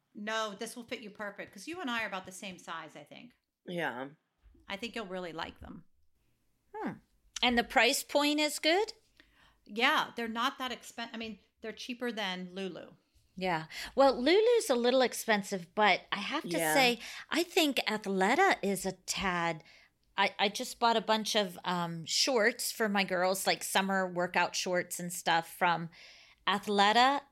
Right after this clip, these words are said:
Speaker 3: and Lulu, and they fit the same, but they're, they're very expensive.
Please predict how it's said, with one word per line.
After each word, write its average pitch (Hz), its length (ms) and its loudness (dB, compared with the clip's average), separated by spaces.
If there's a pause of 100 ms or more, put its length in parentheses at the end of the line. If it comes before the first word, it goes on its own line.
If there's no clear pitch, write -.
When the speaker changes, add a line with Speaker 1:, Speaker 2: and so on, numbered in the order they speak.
Speaker 3:
and 233 340 2
Lulu, 277 680 0 (500)
and 208 160 0
they 208 80 4
fit 262 380 0
the 294 80 0
same, 277 480 2
but 277 160 -2
they're, 262 180 -4 (240)
they're 220 160 -4 (240)
very 277 380 -2
expensive. - 880 -8